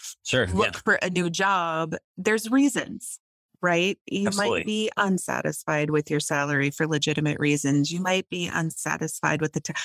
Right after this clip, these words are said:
Speaker 2: I just got off the phone with a gentleman who works for a company who they're not keeping up with the technology standards of their industry.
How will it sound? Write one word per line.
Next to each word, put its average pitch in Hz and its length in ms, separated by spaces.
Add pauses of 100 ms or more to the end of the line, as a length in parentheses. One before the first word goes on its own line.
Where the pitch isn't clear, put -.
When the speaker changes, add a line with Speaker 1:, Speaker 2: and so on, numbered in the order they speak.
(160)
Speaker 2:
I 180 100
just 196 340
got 180 140
off 170 180
the 175 80
phone 165 240
with 160 120
a 160 60
gentleman 151 460
who 160 180
works 151 320
for 156 160
a 143 60
company 147 680 (560)
who 165 520
they're 156 500
not 160 340
keeping 170 340
up 147 100
with 160 100
the 156 80
technology 151 680
standards 135 460
of - 120
their 139 160
industry. - 640